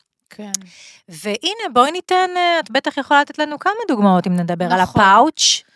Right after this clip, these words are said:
Speaker 1: הפאוץ' כל כך מכוער,
Speaker 2: <laughs>
Speaker 1: המכנסיים, אפילו המאם ג'ינס, בוא-, בואי נדבר על זה,
Speaker 2: לגמרי,
Speaker 1: אפילו המאם ג'ינס,
Speaker 2: מאם ג'ינס זה אגלי שיק.
Speaker 1: הרחבים, זה ממש אגלי
Speaker 2: כן.
Speaker 1: שיק, זה כל כך
Speaker 2: כן.
Speaker 1: מכוער, ה-, כל, כל הקפק, ה-, איך שזה נראה מקדימה,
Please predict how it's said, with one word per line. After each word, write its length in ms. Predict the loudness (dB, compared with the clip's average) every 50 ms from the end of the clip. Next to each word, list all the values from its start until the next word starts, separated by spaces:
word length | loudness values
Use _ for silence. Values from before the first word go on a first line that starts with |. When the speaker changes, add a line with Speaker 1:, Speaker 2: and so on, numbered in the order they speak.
| _ _ _ _ _ _ _ _ _ -6
Speaker 1:
הפאוץ' 760 | -4 -4 -4 _ -2 2 4 6 6 6 4 2 0 -4 -8 -10 -4
כל 180 | -2 -2 -2 -2 -2 -8
כך 340 | -4 -2 0 0 0 -2 -4
מכוער, 800 | -4 -4 -4 -4 -4 0 2 2 2 2 2 0 0 -2 -4 -4
Speaker 2:
<laughs> 40 | -2
Speaker 1:
המכנסיים, 1400 | 0 2 2 4 4 2 2 0 -2 -6 -8 -8 -8 -6 -6 -6 -8 -4 -2 0 2 2 2 0 -2 -4 -6 -6
אפילו 360 | -8 -10 -4 -2 0 2 2 2 2
המאם 400 | 2 2 2 2 2 2 2 2
ג'ינס, 480 | 2 2 2 2 0 -4 -8 -10 -10 -6
בוא-, 160 | -2 0 0 0 0
בואי 180 | -2 -4 -4 -2 -4
נדבר 140 | -2 0 0
על 220 | 0 0 0 -2
זה, 120 | -4 -6 -6
Speaker 2:
לגמרי, 220 | -6 -4 -2 0
Speaker 1:
אפילו 160 | 0 0 2 2 2 2
המאם 320 | 2 2 0 0 0 -2
ג'ינס, 160 | -2 0 0 2 2 0
Speaker 2:
מאם 60 | 0
ג'ינס 300 | -2 -2 -4 -4 -4 -4
זה 120 | 0 0 2 2
אגלי 100 | 2 0
שיק. 120 | 2 2
Speaker 1:
הרחבים, 540 | 2 0 0 -2 -4 -2 -2 -2 -2 -2 -6 -10 -14
זה 220 | -14 -8 -6 -4
ממש 400 | -2 -2 -2 -2 -2 -4 -4 -6 -8 _ -2
אגלי 160 | -2 0 0 0
Speaker 2:
כן. 60 | -2 -2
Speaker 1:
שיק, 180 | -4 -6 -6
זה 120 | -8 -8 -6
כל 160 | -4 -4 -6 -6 -4
כך 120 | -4 -4 -4 -4 -4
Speaker 2:
כן. 60 | -6
Speaker 1:
מכוער, 400 | -8 -4 0 2 2 2 2 -2 -6 -10 -12
ה-, 40 | -14 -14 _
כל, 120 | -6 -6 -6 -6 _
כל 180 | -4 -2 -2 -2
הקפק, 540 | -2 -4 -6 -4 -2 -2 -2 -2 -4 -10 -14 -10
ה-, 180 | -8 -8 -8 -8
איך 160 | -8 -10 -8 -6
שזה 200 | -4 -2 -2 -2
נראה 260 | -2 -2 -2 -2 -4
מקדימה, 500 | -4 -2 -2 -2 -2 0 0 2 2